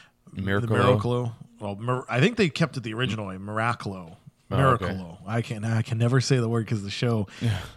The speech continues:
Speaker 2: But anyways, but this issue catches my attention because it's got Deadman guest starring in it and some Justice League members as well. So that could be kind of fun.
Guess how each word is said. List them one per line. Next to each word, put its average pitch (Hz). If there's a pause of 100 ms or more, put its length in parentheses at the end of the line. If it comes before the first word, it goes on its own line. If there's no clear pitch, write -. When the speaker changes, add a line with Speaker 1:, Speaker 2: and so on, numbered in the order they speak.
Speaker 2:
But 117
anyways, 110
but 123
this 202
issue 180
catches 131
my 208
attention 131
because 120
it's 113
got 110
Deadman 127
guest 104
starring 101
in 101
it 104
and 101
some 104
Justice 107
League 104
members 98
as 95
well. 120 (220)
So 95
that 98
could 98
be 92
kind 92
of 90
fun. -